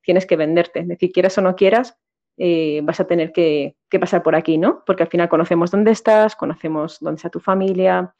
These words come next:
eh, bueno, y realmente al final es como que tocas la maldad, ¿no? Tocas el pecado, tocas como, eh, lo, como lo tremendo, ¿no? Del ser humano, la fragilidad, ¿no? Que al final,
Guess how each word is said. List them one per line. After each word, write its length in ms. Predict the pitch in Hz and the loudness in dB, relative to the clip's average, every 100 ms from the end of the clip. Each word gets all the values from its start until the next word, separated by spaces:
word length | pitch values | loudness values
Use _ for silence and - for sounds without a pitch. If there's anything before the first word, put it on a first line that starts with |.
| _ - _ _ | _ -20 _ _
eh, 360 | 180 175 170 170 - | -4 -2 -4 -8 -8
bueno, 220 | 156 175 _ _ _ - | -8 -8 _ _ _ -2
y 160 | 175 | 2
realmente 640 | 170 165 175 180 175 - _ _ - | 2 2 4 4 2 0 _ _ -6
al 100 | - | -2
final 180 | 180 180 | 2 2
es 80 | 185 | 2
como 160 | 208 | 2
que 120 | 180 | 4
tocas 360 | 170 185 220 - | 4 4 4 2
la 120 | 185 170 | 0 0
maldad, 420 | 156 165 175 165 | 2 2 0 0
¿no? 220 | 208 330 - | -2 -4 -6
Tocas 260 | 185 185 226 | -6 -4 -2
el 140 | 196 | -4
pecado, 440 | - 156 160 160 160 | -4 0 2 2 -2
tocas 360 | 165 180 180 - _ | -6 -6 -6 -10 _
como, 420 | 165 165 160 160 _ _ _ _ _ _ | -14 -10 -12 -14 _ _ _ _ _ _
eh, 460 | 170 165 156 135 - 175 - - _ _ | -2 0 0 -2 -6 -8 -12 -16 _ _
lo, 420 | - 160 156 143 - - _ _ _ | -4 0 2 2 0 -12 _ _ _
como 640 | - 170 156 151 147 147 _ _ _ _ _ _ | -6 -4 -2 -2 -2 -4 _ _ _ _ _ _
lo 160 | 185 190 | -2 2
tremendo, 480 | 185 185 196 220 190 | 4 6 6 6 4
¿no? 180 | 247 - | 2 2
Del 120 | 180 | -2
ser 220 | - 185 | 2 4
humano, 300 | 180 170 160 | 4 4 2
la 100 | 170 | 0
fragilidad, 640 | 170 160 - 175 170 202 | -2 -4 -2 2 2 2
¿no? 160 | 233 269 | 0 -2
Que 80 | 185 | -4
al 80 | 185 | -4
final, 460 | 170 175 220 277 | -2 0 -2 -4